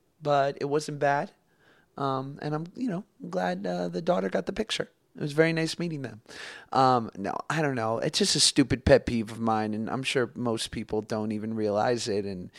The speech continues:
I'm probably the one to blame. Eh, what else is new? Um,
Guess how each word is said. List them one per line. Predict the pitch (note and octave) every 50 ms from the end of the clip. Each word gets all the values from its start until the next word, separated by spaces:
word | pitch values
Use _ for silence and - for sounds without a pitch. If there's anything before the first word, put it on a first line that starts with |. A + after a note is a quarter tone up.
| - - - - - - -
I'm | - B2 A#2+
probably | A#2 A2+ G2+ G2+ G#2+ G#2
the | G2 G#2
one | G2+ G#2 G2+ G2+
to | G#2
blame. | F#2+ G#2+ G#2+ G#2 G2+ G#2 G2+ G#2+ D3+ F#3
Eh, | F#3+ F#3 B2+ - -
what | - A#2+ A2+
else | A2+ A2+ G#2+ - -
is | G#2 A2
new? | A#2 A2+ G2+ F#2 _ - - - - - -
Um, | C#3+ D#3 D#3+ D#3 D#3 D3 -